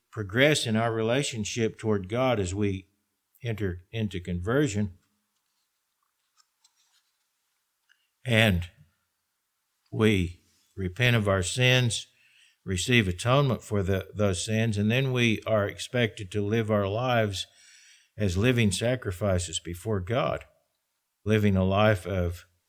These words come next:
surrender to God's will. Then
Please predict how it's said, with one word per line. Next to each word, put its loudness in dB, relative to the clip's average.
surrender -2
to -2
God's -2
will. -4
Then 6